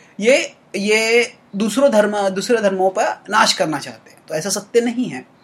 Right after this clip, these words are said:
तो हमें भक्तों के रूप में देखना चाहिए कि अगर मुझे कि, कि, अ, क्या मैं जो धर्म के प-, पालन और धर्म के प्रचार के, अ, लिए अनुकूल कोई परिस्थिति लाने में मदद कर सकता हूँ।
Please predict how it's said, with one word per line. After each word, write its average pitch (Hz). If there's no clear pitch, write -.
तो 202
हमें 202
भक्तों 208
के 214
रूप 208
में 196
देखना 185
चाहिए 190
कि 247
अगर 240
मुझे 233
कि, 160
कि, 196
अ, 147
क्या 220
मैं 226
जो 175
धर्म 196
के 208
प-, 151
पालन 156
और 202
धर्म 175
के 190
प्रचार 170
के, 185
अ, 160
लिए 185
अनुकूल 202
कोई 220
परिस्थिति 196
लाने 180
में 208
मदद 208
कर 220
सकता -
हूँ। 127